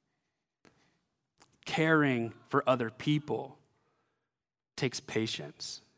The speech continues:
and it takes not focusing on what I want and focusing on what others need. The old you will try to creep in. It thinks, "I,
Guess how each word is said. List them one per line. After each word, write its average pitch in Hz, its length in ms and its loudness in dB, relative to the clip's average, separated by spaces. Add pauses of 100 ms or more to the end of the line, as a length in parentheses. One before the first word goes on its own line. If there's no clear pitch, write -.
(200)
and 117 100 0
it 117 100 -4
takes - 400 2
not 120 300 4
focusing 127 480 2
on 110 180 4
what 113 220 4
I 127 180 6
want 110 420 -2 (760)
and 110 120 -8
focusing 117 440 0
on 104 200 2
what 107 140 0
others 107 340 0
need. 117 520 -6 (1900)
The - 200 -2
old 131 300 2
you 120 140 4
will 107 100 2
try 120 260 6
to 113 80 4
creep - 400 -4 (540)
in. 101 340 2 (1000)
It 104 140 -2
thinks, 120 420 2
"I, 135 460 4